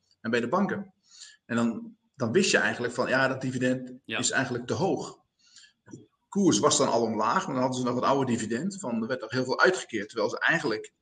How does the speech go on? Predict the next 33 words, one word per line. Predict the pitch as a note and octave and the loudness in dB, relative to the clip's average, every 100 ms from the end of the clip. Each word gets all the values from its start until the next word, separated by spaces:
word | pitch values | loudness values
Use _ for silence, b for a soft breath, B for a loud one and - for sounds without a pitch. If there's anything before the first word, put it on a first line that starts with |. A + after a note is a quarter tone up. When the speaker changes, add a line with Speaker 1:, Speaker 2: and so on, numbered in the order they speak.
| _ | _
Speaker 1:
eh, | - G#2+ G#2 G#2+ G#2 G2+ - G#2+ | -12 -8 -8 -8 -10 -12 -12 -10
ja, | A#2 C#2+ | -10 -8
als | - | -10
ze | G#2 | -8
beter, | G2+ - - _ _ _ _ _ | -8 -8 -14 _ _ _ _ _
weet | D#3+ | -18
ik | E3 | -14
veel, | - F2+ G2 | -10 -8 -6
eigen | F2+ G2+ | -6 -4
aandelen | A#2 A2+ A2 | -2 -2 -4
kunnen | F#2+ E2+ | -10 -12
inkopen | F#2+ G2 G#2+ | -12 -10 -6
of | A2 - - _ _ | -6 -6 -18 _ _
kunnen | - A#2 A2 | -6 -4 -4
investeren | B2 A#2 B2 A#2 A2+ | -6 -4 0 0 0
in, | B2 B2+ B B B B B _ | -2 -4 B B B B B _
in, | - A#2 A2+ - - - - | -2 0 0 -4 -12 -20 -2
in | C3 | 4
nieuwe | B2+ B2+ | 8 8
mogelijkheden | B2 F3+ F#3 D3 G#2+ G#2+ | 6 4 0 2 2 2
of | G#2 | 0
in | A2 | 2
nieuwe | B2 A#2 | 2 2
groei. | - G3 D3+ G2+ - - B B B B B _ | 0 2 2 -2 -8 -18 B B B B B _
En, | A#2 A2+ A#2 | -2 0 2
maar | B2 | 4
nu | C#3+ B3 | 6 8
is | - | 6
het | B2 | 4
andersom | A#2 A2+ G3 A#2 | 2 4 2 2
bij... | F2 F#2+ | 0 0
bij, | A2 A2 G#2 G#2 F2+ | -2 -4 -4 -4 -4
eh, | D#2 | -8